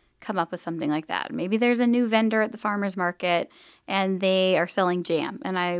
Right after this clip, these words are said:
wanna buy their jam and use it in my biscuits. So, um, it's always some kind of, like, personal inspiration, whether it's, like, a place that I'm missing traveling to, um,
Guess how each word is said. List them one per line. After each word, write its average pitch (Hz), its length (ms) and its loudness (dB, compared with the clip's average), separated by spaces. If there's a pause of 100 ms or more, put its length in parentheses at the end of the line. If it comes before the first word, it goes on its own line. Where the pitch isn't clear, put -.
wanna 185 240 -4 (220)
buy 190 200 0
their 208 140 -2
jam 196 260 -2
and 180 140 -2
use 180 160 -4
it 175 80 -2
in 170 80 -4
my 156 100 0
biscuits. - 500 -6
So, 180 320 -2 (460)
um, 180 320 0
it's 196 260 -2
always 214 360 0
some 190 220 -2
kind 185 260 -2
of, 170 80 -4
like, - 180 -4
personal 269 720 2
inspiration, 247 920 0 (360)
whether 208 360 2
it's, 185 240 0
like, 165 180 -4
a 165 80 -4
place 220 400 -2
that 220 120 -2
I'm 208 240 2
missing 202 460 -2
traveling 202 640 0
to, 208 760 -2 (460)
um, 165 640 0